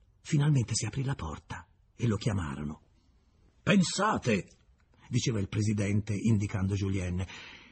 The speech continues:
«il signore è un giovane levita devoto alla nostra santa causa e ripeterà facilmente, grazie alla sua memoria prodigiosa,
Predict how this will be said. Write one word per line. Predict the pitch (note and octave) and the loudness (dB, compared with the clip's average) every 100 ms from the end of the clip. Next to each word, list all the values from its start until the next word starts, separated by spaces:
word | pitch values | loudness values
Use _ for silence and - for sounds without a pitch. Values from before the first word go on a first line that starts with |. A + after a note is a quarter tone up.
| - | 2
«il | B2+ F#3 | 6 6
signore | - D#3+ D3 G#3 D4 C#4 B3+ | 4 0 4 6 8 8 8
è | |
un | G#3 G#3 | 8 6
giovane | D3+ G3+ F#3+ F#3 | 6 4 6 4
levita | E3+ D#3+ G#3+ G#3+ | 4 6 4 6
devoto | E3+ C#3 E3+ | 4 4 2
alla | D3+ C#3 | 2 2
nostra | C3+ - A#2+ | 0 -2 -4
santa | - A#2 A2+ - | -2 -4 -4 -6
causa | - - - - - _ _ _ | -6 -6 -6 -8 -10 _ _ _
e | - D#3+ | 8 8
ripeterà | A#2+ B2 C3 B2 C3 | 6 -2 0 0 -2
facilmente, | C#3+ A#2 C3+ A2+ D#3 G3+ A3+ - A4+ - _ _ | -2 -2 -2 2 4 4 2 2 2 0 _ _
grazie | - - - G3 | -6 -4 -4 -6
alla | G3+ | -4
sua | - A#2+ F#2+ | -2 0 0
memoria | F#2+ F#2+ G#2 E2 E2+ | 0 0 0 -2 -6
prodigiosa, | - - D#2+ D#2+ F#2+ G#2 D#3+ G#3+ A#3 | -8 -8 -6 -4 0 0 0 0 -4